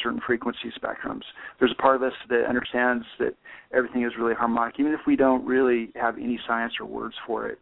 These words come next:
We, we get it at some level. So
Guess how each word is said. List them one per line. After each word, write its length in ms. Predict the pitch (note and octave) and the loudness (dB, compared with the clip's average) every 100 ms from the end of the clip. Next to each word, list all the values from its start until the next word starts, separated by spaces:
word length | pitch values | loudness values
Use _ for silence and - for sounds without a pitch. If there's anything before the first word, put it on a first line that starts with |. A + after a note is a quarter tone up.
| - - - - | -16 -18 -18 -16
We, 300 | - A#2 B2+ | -12 -4 -4
we 200 | - C3 | 2 2
get 200 | B2 C3+ | 6 4
it 100 | B2+ | 4
at 80 | A#2+ - - | -2 -4 -2
some 200 | B2 A#2 | -2 2
level. 400 | A#2+ A2+ - - - - - - - - | 2 2 -2 -8 -20 -20 -20 -20 -4 4
So 400 | F3+ C3+ A#2 | 4 4 0